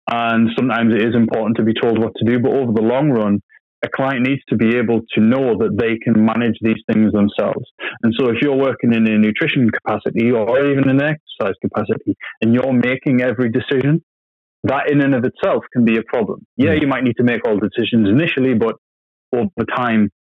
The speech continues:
Speaker 1: it needs to come from the client. And if you're not putting anything on their shoulders, if you're not asking them what they think, if you're not, say your client comes to you and they went out for a meal out on Saturday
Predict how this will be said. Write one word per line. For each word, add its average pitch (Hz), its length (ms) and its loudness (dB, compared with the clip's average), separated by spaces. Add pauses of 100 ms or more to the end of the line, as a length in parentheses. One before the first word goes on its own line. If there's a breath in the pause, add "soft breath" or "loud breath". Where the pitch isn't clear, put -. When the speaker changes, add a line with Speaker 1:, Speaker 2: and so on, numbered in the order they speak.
(200)
Speaker 1:
it 117 140 0
needs 123 260 -2
to 131 100 -2
come 110 320 2
from 101 140 4
the 101 100 2
client. 110 560 -4
And 104 220 2 (140)
if 120 200 -2
you're 120 140 0
not 131 320 2 (640)
putting 135 300 -2
anything 123 440 0
on 110 140 2
their 110 160 2
shoulders, 101 460 0
if 117 160 -4
you're 120 100 0
not 127 240 -2
asking 113 320 0
them 107 160 2
what 104 160 0
they 110 160 0 (100)
think, 101 200 -2
if 104 120 -2
you're 120 160 0
not, 120 240 0 (680)
say 170 80 2
your 165 180 0
client 135 240 -4
comes 127 220 0
to 117 100 -2
you 113 280 0 (1080)
and 120 280 2 (200)
they 123 320 0
went 139 260 -2
out 127 240 -2
for 113 220 0
a 113 80 0
meal 131 260 0
out 117 140 0
on 107 220 0
Saturday 110 340 -2